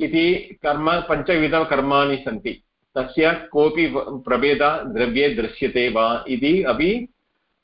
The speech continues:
आ, वक्तुं शक्यते। एतावता तस्य सामान्यमस्ति,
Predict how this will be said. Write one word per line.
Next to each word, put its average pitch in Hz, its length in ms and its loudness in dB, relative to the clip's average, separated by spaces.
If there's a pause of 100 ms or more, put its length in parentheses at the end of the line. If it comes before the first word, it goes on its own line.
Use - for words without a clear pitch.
आ, 120 320 6 (1000)
वक्तुं 151 340 2
शक्यते। 113 540 -2 (1000)
एतावता 175 640 2
तस्य 147 380 -4
सामान्यमस्ति, 160 1120 0